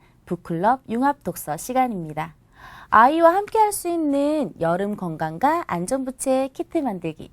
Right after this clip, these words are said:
지금 바로 시작해 볼까요? 먼저 구성품이 모두 있는지 확인해 볼게요. 두꺼운 표지 두 장, 건강관리 설명이 있는 속지 세 장, 또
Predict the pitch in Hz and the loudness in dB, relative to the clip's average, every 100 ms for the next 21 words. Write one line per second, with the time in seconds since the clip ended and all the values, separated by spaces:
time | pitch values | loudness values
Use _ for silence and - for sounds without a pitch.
0 | _ - 185 180 170 156 220 294 - - | _ -12 -8 -4 -2 0 0 -2 -6 -6
1 | 302 - 196 165 151 160 262 - _ _ | -6 -6 -8 -6 -4 -2 -2 -6 _ _
2 | - - - 254 262 320 330 269 381 403 | -20 -20 2 4 6 4 4 4 2 4
3 | - 339 320 320 196 185 233 208 180 185 | 0 0 0 0 0 0 -2 -2 -2 -4
4 | 330 359 370 359 370 285 180 - 156 - | -4 -4 -2 0 0 0 -2 -6 -10 -10
5 | _ _ _ _ _ _ _ _ _ _ | _ _ _ _ _ _ _ _ _ _
6 | _ _ _ - - - - - - 208 | _ _ _ -20 -20 -20 -20 -8 -6 2
7 | 214 208 294 370 370 403 392 370 170 - | 4 6 6 2 2 0 2 -2 -6 -6
8 | - _ _ _ - - - - _ _ | -8 _ _ _ -18 -18 -20 -20 _ _
9 | _ _ _ _ _ _ _ _ _ _ | _ _ _ _ _ _ _ _ _ _
10 | _ _ _ - - 190 196 233 226 214 | _ _ _ -14 -6 -4 0 2 2 2
11 | 175 196 339 381 392 381 381 359 220 202 | 0 0 -2 -2 -2 2 2 2 -2 0
12 | 330 381 403 392 - 320 330 311 160 - | 0 -2 -6 -10 -12 -4 -2 -2 -4 -8
13 | - _ _ _ _ _ _ 180 175 208 | -20 _ _ _ _ _ _ -4 -2 -2
14 | 349 | -2